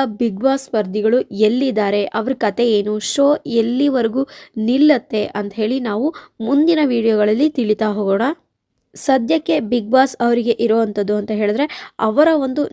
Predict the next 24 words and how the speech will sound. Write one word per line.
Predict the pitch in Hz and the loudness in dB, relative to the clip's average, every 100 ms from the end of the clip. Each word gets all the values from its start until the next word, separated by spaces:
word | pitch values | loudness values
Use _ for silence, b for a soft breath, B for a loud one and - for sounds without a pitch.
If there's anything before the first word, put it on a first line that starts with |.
| 226 220 | -2 2
ನೋಟಿಸನ್ನು | 240 254 294 302 262 240 269 277 226 | 2 2 0 0 0 -2 -2 0 0
ರಿಸೀವ್ | 220 269 262 | 0 0 -2
ಮಾಡಿಕೊಂಡು | 240 208 - 208 226 | 0 0 0 0 0
ಅವರ | - 220 226 294 | -2 -2 0 0
ಒಂದು | 269 254 269 B B - | 0 -2 -6 B B -4
ಏನು | 233 269 285 | 2 4 4
ಒಂದು | 247 233 220 208 202 196 196 | 0 0 0 2 2 2 2
ಲೈಸೆನ್ಸ್ | 214 233 277 311 302 254 | 2 2 2 -2 0 -2
ಇದೆ | 214 247 | 0 -2
ಅದರ | - 208 202 214 269 | -2 -4 -4 -4 -4
ಪರವಾಗಿ | - 240 220 208 277 | -2 0 0 0 0
ಒಂದು | 254 233 | 0 -2
ಹೊಸ | 208 262 - 349 - | -2 -2 0 0 0
ಅನುಮತಿಯನ್ನು | 254 262 247 240 226 262 339 B B | 0 -2 0 2 2 0 -4 B B
ಇವರು | 240 269 339 | 0 0 2
ಪಡ್ಕೊಳ್ಬೇಕಾಗತ್ತೆ | 262 262 277 240 214 208 196 190 233 208 | 2 2 2 2 2 0 -2 -2 -2 -2
ಅಂತ | - 196 202 | -2 -8 -6
ಹೇಳಿ, | 208 185 190 B B - | -2 -2 -2 B B -2
ಇಲ್ಲ | 269 302 381 - 233 | 0 2 0 -4 2
ಹೌಸನ್ನು | 262 311 302 262 277 254 | 4 4 2 -4 -2 0
ಬೇರೆ | 226 247 | 0 0
ಕಡೆ | 247 247 | -2 -4
ಶಿಫ್ಟ್ | 247 - 330 - - | -4 -4 -4 -4 -6
ಮಾಡಿ | 233 220 294 | -4 0 -2